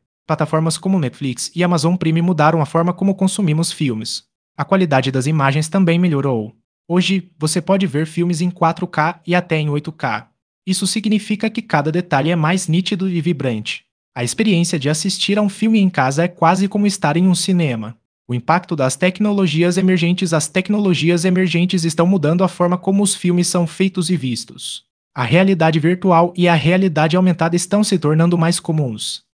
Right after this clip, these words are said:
Imagine-se entrando em um filme e se sentindo parte da história. Isso já é possível em algumas experiências de cinema. Além disso, a inteligência artificial está ajudando a criar roteiros e até mesmo a editar filmes. Isso pode parecer coisa de ficção científica, mas já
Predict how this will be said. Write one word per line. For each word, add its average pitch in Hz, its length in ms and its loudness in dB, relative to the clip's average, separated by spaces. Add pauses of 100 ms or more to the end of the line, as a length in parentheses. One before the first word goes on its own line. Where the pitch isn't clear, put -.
(220)
Imagine-se 185 600 2
entrando 170 340 0
em 180 100 4
um 180 80 4
filme 170 440 0
e 170 60 -4
se 185 140 -2
sentindo 180 480 2
parte 156 340 -2
da 196 100 2
história. 117 580 -4 (380)
Isso 190 240 0
já 165 160 4
é 170 100 2
possível 180 540 0
em 175 80 2
algumas 156 360 0
experiências 151 600 0
de 131 140 -2
cinema. 131 580 -4 (300)
Além 131 240 0
disso, 175 420 0
a 180 140 2
inteligência 185 720 0
artificial 180 640 0
está 170 260 -2
ajudando 185 380 0
a 185 60 0
criar 180 260 2
roteiros 156 720 -2
e 170 80 0
até 180 200 0
mesmo 196 320 2
a 214 60 2
editar 196 300 0
filmes. 123 600 -6 (360)
Isso 202 200 -2
pode 190 300 2
parecer 175 440 0
coisa 190 340 2
de 151 100 -2
ficção 185 340 -2
científica, 190 800 -2
mas 147 220 0
já 160 260 2